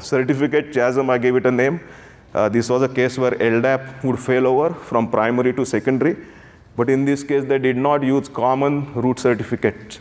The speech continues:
on the both L daps, right? They overlooked the fact that a failover happens, they need to have common root certificate.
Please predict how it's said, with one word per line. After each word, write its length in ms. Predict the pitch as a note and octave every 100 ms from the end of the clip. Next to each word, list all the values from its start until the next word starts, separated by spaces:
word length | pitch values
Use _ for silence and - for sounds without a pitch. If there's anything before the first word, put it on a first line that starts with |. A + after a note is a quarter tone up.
| -
on 120 | A2+
the 100 | A2
both 240 | G2+ A2+ G#2
L 120 | F#2+
daps, 380 | E2 - - - -
right? 220 | G#2 B2 C#3 - - -
They 80 |
overlooked 560 | - B2+ C#3 D3 D#3+ C#3
the 100 | C#3
fact 360 | C#3+ C3+ A#2+ B2
that 300 | B2 - - - - -
a 80 | A#2
failover 400 | C#3 C#3 C#3+ C#3
happens, 500 | B2+ B2+ C3 A2+ - - -
they 100 | A#2+
need 180 | C3 B2+
to 60 |
have 200 | C3+ B2+
common 360 | - B2 C3+ C3+
root 220 | A#2+ B2
certificate. 580 | - A#2 G#2+ A#2 A2